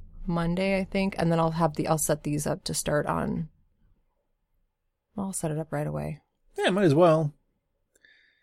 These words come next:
Speaker 2: For anybody that, that happens to be listening and or watching us
Speaker 1: Yep.
Speaker 2: at this moment in time.
Speaker 1: Yep.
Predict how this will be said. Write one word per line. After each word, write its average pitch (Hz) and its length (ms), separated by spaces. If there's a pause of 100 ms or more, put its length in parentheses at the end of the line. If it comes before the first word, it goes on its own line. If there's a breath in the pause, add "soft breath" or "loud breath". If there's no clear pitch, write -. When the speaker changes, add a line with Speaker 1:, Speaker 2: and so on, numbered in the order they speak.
(580)
Speaker 2:
For 135 260
anybody 135 300
that, 131 340
that 131 180
happens 139 360
to 143 80
be 131 340
listening 131 480
and 127 180
or 123 200
watching 120 560
us 117 260
Speaker 1:
Yep. - 100
Speaker 2:
at 131 200
this 117 200
moment 123 280
in 117 60
time. 127 300 (200)
Speaker 1:
Yep. 311 160